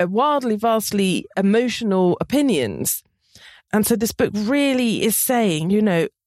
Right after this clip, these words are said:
to up-level your game, to do better, to have more creative ideas, to have more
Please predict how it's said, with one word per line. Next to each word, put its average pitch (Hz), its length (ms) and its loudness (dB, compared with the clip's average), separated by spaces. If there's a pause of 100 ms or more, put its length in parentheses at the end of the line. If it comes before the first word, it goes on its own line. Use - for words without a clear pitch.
to - 140 -2 (100)
up-level 240 560 0
your 190 200 0 (100)
game, 151 580 0
to - 160 0
do 240 260 0
better, 190 560 -2
to 185 100 0
have 185 120 -2
more 202 260 2
creative 190 540 -2
ideas, 220 540 0
to 185 100 -6
have 185 160 -4
more 185 200 2